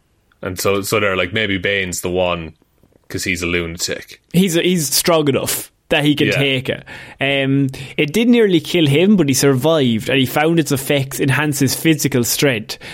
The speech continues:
Speaker 2: although he needed to take it every twelve hours,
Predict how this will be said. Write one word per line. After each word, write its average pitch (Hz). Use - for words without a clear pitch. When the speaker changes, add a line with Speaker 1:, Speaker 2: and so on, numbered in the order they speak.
Speaker 2:
although 147
he 156
needed 196
to 135
take 165
it 143
every 139
twelve 143
hours, 131